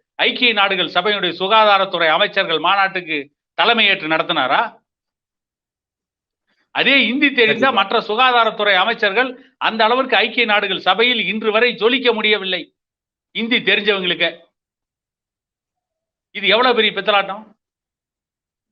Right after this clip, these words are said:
Speaker 1: இப்ப இந்தியை வச்சுட்டு தான் போய் டெல்லி பாராளுமன்றத்துல பேச முடியுமா? அப்படி பார்த்தா இந்தி மொழி வந்து பாராளுமன்றத்திலே சிறுபான்மை தான்.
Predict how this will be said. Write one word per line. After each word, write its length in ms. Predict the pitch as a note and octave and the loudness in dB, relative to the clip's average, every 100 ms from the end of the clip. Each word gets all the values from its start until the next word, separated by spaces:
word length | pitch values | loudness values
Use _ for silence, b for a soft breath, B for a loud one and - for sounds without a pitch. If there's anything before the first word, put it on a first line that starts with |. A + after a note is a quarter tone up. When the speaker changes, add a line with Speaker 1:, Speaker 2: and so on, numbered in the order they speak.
| _ _ _ _ _ D#3+ | _ _ _ _ _ -8
Speaker 1:
இப்ப 140 | D3 | -6
இந்தியை 340 | B2+ F#3+ B3+ | -4 0 2
வச்சுட்டு 240 | B3+ A#3+ B3 | 2 0 2
தான் 180 | C#4+ B3+ | 2 4
போய் 140 | A#3+ | 2
டெல்லி 300 | A3+ A#3 B3 | 2 2 0
பாராளுமன்றத்துல 680 | A3+ G#3+ A3+ G#3+ G3 F#3 F#3 | 2 2 2 0 -4 -2 -2
பேச 220 | G3 G3 | -2 -2
முடியுமா? 520 | E3 C#3 F3 B3 E3+ - _ _ _ _ _ _ _ _ _ _ - | -4 -4 -4 -4 -6 -14 _ _ _ _ _ _ _ _ _ _ -4
அப்படி 220 | E3+ G#3 | -2 0
பார்த்தா 200 | A3 A#3 | 0 2
இந்தி 340 | C4+ G3 A3+ C4 | 0 -2 -2 0
மொழி 200 | B3+ A#3 | 0 0
வந்து 220 | A#3 C#4 | 0 0
பாராளுமன்றத்திலே 720 | F3+ A#3 C4 B3 A#3 A#3 B3+ | 2 2 2 0 -4 -4 -4
சிறுபான்மை 600 | - G#3 G#3+ F#3+ E3+ B2+ | -2 -2 0 -2 -4 -6
தான். 320 | D#3 G#3+ | -6 -6